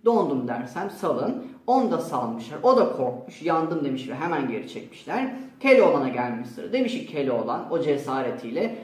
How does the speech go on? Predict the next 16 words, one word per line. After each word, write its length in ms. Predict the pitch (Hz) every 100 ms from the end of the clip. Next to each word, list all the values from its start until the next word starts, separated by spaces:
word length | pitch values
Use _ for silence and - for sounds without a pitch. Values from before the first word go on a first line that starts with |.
| -
"Yandım 520 | 202 269 240 185 165 143
da 100 | 127
desem, 440 | 123 143 143 - -
dondum 460 | 247 262 190 165 139
da 80 | 131
desem 480 | 131 165 226 233 -
beni 200 | 196 226
salın." 380 | - 240 165 139
demiş 280 | 131 127 -
kuyunun 420 | 139 120 120 117
dibine. 400 | 113 104 110 - - - _ -
Tabii 300 | 269 269 247
kuyunun 320 | 220 220 208
dibine 260 | 185 214
salmışlar 720 | 208 190 165 202 - 131 123 -
Keloğlan'ı. 840 | 131 123 - 117 147 240 -